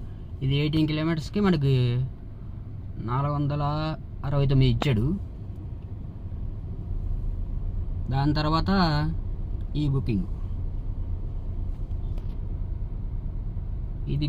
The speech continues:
థర్టీ ఫోర్ కిలోమీటర్స్‌కి ఎయిర్‌పోర్ట్. ఇది ఆరు వందల ఇరవై తొమ్మిది బిల్లు వచ్చింది, నాకు ఇచ్చిందేమో ఫైవ్ నైంటీ నైన్ ఇచ్చాడు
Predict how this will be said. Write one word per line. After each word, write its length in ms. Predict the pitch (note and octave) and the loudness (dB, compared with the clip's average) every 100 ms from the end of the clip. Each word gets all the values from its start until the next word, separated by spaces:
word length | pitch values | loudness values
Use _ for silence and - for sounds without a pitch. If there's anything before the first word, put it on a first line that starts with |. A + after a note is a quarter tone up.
| C#3+ | 0
థర్టీ 180 | C#3 C#3+ | 0 0
ఫోర్ 160 | D#3 D3 | 0 2
కిలోమీటర్స్‌కి 520 | D3 C#3+ C#3 B2 - - C3+ | 2 2 2 0 -2 -2 0
ఎయిర్‌పోర్ట్. 320 | D3+ C#3+ A2+ F#2 | 2 4 4 2
ఇది 100 | - - - - - - - B2 | -2 -4 -4 -4 -4 -4 -2 2
ఆరు 120 | C#3 D3+ | 4 6
వందల 180 | D3+ D3 | 6 6
ఇరవై 160 | C#3+ D3 | 6 4
తొమ్మిది 220 | C#3+ C#3 C3 | 6 6 8
బిల్లు 180 | C#3+ E3 | 6 6
వచ్చింది, 340 | C#3+ B2+ B2 A#2+ F3+ G3+ F#3 - - B2 | 6 6 6 6 4 2 0 -2 -2 2
నాకు 160 | C#3 D3 | 2 2
ఇచ్చిందేమో 380 | C#3 F3+ F3 F#3+ F3+ | 2 4 6 6 4
ఫైవ్ 160 | D3+ D3+ | 2 2
నైంటీ 220 | C#3+ C3+ | 4 4
నైన్ 140 | C3+ B2+ | 6 4
ఇచ్చాడు 260 | B2 B2 | 4 2